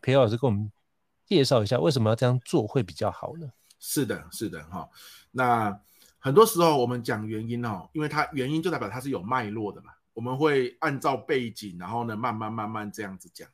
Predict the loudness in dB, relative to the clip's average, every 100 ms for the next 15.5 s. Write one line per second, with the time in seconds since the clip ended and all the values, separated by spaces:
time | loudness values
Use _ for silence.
0 | _ -8 -6 -6 -10 _ -20 -20 _ -8
1 | -2 0 0 -2 -8 -20 -20 _ -10 -4
2 | -2 0 2 2 2 2 2 -2 -8 -12
3 | -14 -8 -2 0 0 -2 -4 -2 -4 -2
4 | 0 0 -2 -6 -8 -6 -6 -8 -6 -6
5 | -4 -2 -2 -4 -10 -12 -12 -10 -10 -10
6 | -8 -8 -8 -10 -8 -6 -6 -4 -6 -6
7 | -12 -14 -6 -2 -2 -2 -4 -2 -4 -4
8 | -6 -10 _ _ -4 -4 -4 -4 -4 -4
9 | -2 -2 -2 -4 -4 -4 -4 -4 -2 -2
10 | -4 -6 -8 -8 -8 -10 -12 -14 _ _
11 | _ _ _ 0 4 4 6 4 2 0
12 | 0 0 0 0 -2 0 -2 -4 -8 -12
13 | -14 _ -6 -4 -4 -4 -6 -6 0 0
14 | 0 -2 -2 -2 -6 -10 -8 -8 -8 -8
15 | -8 -8 -10 -12